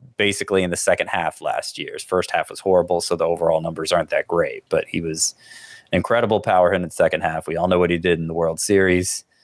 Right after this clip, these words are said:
and, uh, there's no risk to the cost. Um, so those three really stand out for me.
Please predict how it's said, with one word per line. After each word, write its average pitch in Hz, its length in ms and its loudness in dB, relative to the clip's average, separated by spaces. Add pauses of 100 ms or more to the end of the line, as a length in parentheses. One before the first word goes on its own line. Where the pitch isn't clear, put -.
(560)
and, 85 500 -2
uh, 85 320 4 (920)
there's 80 200 -6
no 104 120 4
risk 104 460 2
to - 80 -6
the - 80 -16
cost. - 600 -8 (1160)
Um, 80 340 -4
so 107 200 0
those 143 280 4
three 113 440 4 (800)
really 110 300 4
stand 95 320 2
out 87 180 4
for 87 80 -2
me. 82 300 -4